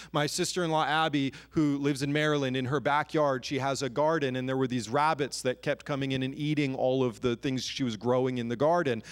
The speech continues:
uh, before they could get a chance to harvest it and eat it in the house. And so she had to actually go and get all of the wires and the posts and all of that and build a hedged-in place. She shamarred the garden, you could say. That's not the right way to say that in, in, in Hebrew, but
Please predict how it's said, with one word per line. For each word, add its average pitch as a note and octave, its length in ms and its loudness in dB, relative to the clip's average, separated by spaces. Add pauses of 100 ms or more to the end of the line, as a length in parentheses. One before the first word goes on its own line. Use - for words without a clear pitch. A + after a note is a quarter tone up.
(260)
uh, C3 100 2
before C#3 400 2
they E3+ 200 4
could D#3 220 -2
get C3+ 140 2
a B2 60 0
chance B2 340 -2
to B2+ 140 2
harvest C3 480 0
it B2 100 0
and B2 180 -4
eat B2 200 -2
it A2 100 -4
in A#2 80 -2
the A#2+ 80 -4
house. D#3+ 340 0 (220)
And D#3+ 100 -2
so E3 140 2
she F#3+ 200 0
had E3+ 160 2
to F3 80 4
actually D#3 260 0
go C#3+ 240 2
and C#3 100 -4
get C#3+ 220 2
all C#3 240 2
of B2+ 80 -2
the D#3 80 2
wires C#3+ 680 2
and C#3+ 100 0
the D3 60 0
posts D3+ 460 0
and C#3 100 0
all C#3 140 2
of B2 80 -2
that C3+ 280 2 (200)
and D3 260 2 (300)
build D#3 540 4 (140)
a D3+ 160 2
hedged-in D#3+ 1080 0
place. G3 240 0
She E3+ 280 0 (140)
shamarred D#3 920 0 (180)
the D3+ 140 0
garden, D#3+ 480 2
you B2 160 0
could A#2 200 -2
say. A#2 240 0
That's D3+ 300 0
not C3 200 2
the B2+ 60 0
right A#2+ 160 2
way A#2 120 0
to A#2 60 -2
say A#2+ 200 0
that A2+ 260 0
in, B2 160 -4
in, B2 540 -6
in B2 320 -2
Hebrew, A#2+ 320 0
but B2 220 -2